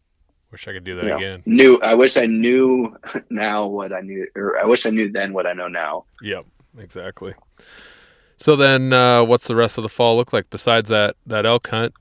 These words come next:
Speaker 1: Uh, your
Speaker 2: Yeah,
Speaker 1: buddies
Speaker 2: so
Speaker 1: and, or, yeah, elk hunt and moose hunt.
Speaker 2: Yep. Elk hunt, uh, hopefully get on the moose hunt, and then I'm gonna try and, uh, figure out how to kill a,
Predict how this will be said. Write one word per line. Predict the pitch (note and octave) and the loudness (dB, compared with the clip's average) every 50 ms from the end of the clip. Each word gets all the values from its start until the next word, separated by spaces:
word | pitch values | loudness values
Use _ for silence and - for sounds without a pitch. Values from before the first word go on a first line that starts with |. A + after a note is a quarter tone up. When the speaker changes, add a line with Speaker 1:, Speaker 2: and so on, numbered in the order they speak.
| _ _ _ _ _ _ _ _ _ _ _ _ _ _ _ _ _ _ _ _ - | _ _ _ _ _ _ _ _ _ _ _ _ _ _ _ _ _ _ _ _ -10
Speaker 1:
Uh, | A2 G#2+ G#2 G2+ G2+ G2 | -6 -6 -4 -4 -2 2
your | C3+ D#3 D#3 | 4 6 6
Speaker 2:
Yeah, | C#3+ | 6
Speaker 1:
buddies | C3 A2 G#2+ | 6 4 4
Speaker 2:
so | - C3+ C3+ C3 B2 A#2 | 4 4 4 4 4 2
Speaker 1:
and, | G2+ G2 F#2 - _ - | -2 -4 -12 -18 _ -8
or, | A2+ G#2 G2 F2+ - _ - | -6 -6 -6 -6 -10 _ -12
yeah, | - G2 F2 - - - | -8 -8 -8 -8 -10 -14
elk | G#2+ G2+ - - | -14 -14 -12 -12
hunt | G#2+ G#2 G#2 - - | -12 -12 -12 -12 -16
and | G#2 F#2+ F#2 F2+ F2 _ _ _ _ _ - | -20 -18 -18 -18 -20 _ _ _ _ _ -18
moose | G#2 G#2+ G2+ - | -14 -14 -12 -10
hunt. | - G2+ A2 A#2+ - _ _ | -10 -10 -10 -12 -16 _ _
Speaker 2:
Yep. | - C3 C3 B2 C3+ C#3 - _ _ _ _ _ _ _ _ _ _ _ - | -8 -6 -4 -2 -2 -4 -6 _ _ _ _ _ _ _ _ _ _ _ -8
Elk | C3+ C3 C#3 C#3+ C#3+ - | -4 -2 -2 -2 -2 -6
hunt, | D3 D3 D3 D3 D3 - - | -8 -6 -4 -4 -6 -6 -4
uh, | - C3 B2 A#2+ A#2+ A#2 A2+ A#2 A2+ A2 A#2 A2 - | -4 -2 -2 -2 -2 0 0 0 0 -2 -4 -4 -8
hopefully | - - C3+ A#2+ - B2 G#2+ | -14 -14 -14 -14 -12 -10 -10
get | B2 A#2+ | -8 -6
on | A#2+ A#2 A#2 | -6 -6 -6
the | A2+ | -6
moose | A#2 A#2+ A#2+ A#2 - | -6 -4 -6 -6 -6
hunt, | - A#2+ A#2+ - - | -6 -8 -8 -8 -10
and | - A2+ G#2+ | -10 -12 -10
then | G#2+ A2 A2 A2 A2 G#2+ G#2+ - _ _ _ _ _ _ _ _ _ _ _ _ _ - | -10 -8 -8 -6 -8 -8 -10 -12 _ _ _ _ _ _ _ _ _ _ _ _ _ -12
I'm | - C3+ | -8 -4
gonna | D#3+ D#3+ D3 - | -2 -2 -2 -2
try | - - B2 B2 A#2+ B2 C3 | -2 -2 0 0 2 2 2
and, | C#3 C3 C3+ C3+ A#2+ - - A#2+ A#2+ A#2 A#2 A#2 A#2 A#2 A#2 A#2 A2 A2 A2 | 2 2 0 0 -2 -4 -6 -6 -6 -6 -6 -6 -6 -6 -6 -8 -8 -4 -2
uh, | G#2+ G#2 G#2+ G#2+ G#2+ G#2+ G#2 G2 - - - _ _ _ | -2 -2 0 0 0 -2 -2 -4 -8 -14 -20 _ _ _
figure | - A#2+ A2+ A#2 A#2 G#2 | -10 -8 -6 -4 -4 -4
out | - | -4
how | G#2 G#2 | -6 -8
to | G#2 | -10
kill | G2+ - - A2 A#2 A2 G#2 | -10 -10 -8 -6 -4 -4 -4
a, | G#2 G2 G2 G2 F2+ | -4 -4 -4 -4 -6